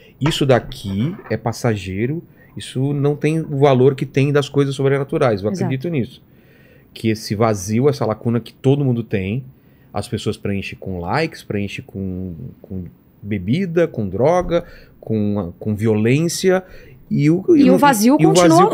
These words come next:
Speaker 1: continua. Tem uma, tem uma pesquisa que é, é, é muito reveladora. As pessoas são tristes, ganham na loteria. Passa um tempo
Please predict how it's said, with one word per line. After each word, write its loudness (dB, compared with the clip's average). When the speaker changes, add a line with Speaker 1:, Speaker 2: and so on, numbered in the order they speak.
Speaker 1:
continua. 4
Tem 4
uma, -2
tem -2
uma -2
pesquisa -4
que -8
é, -4
é, -6
é -2
muito 0
reveladora. 2
As -8
pessoas -2
são -2
tristes, -6
ganham 2
na 2
loteria. 0
Passa 0
um 2
tempo -2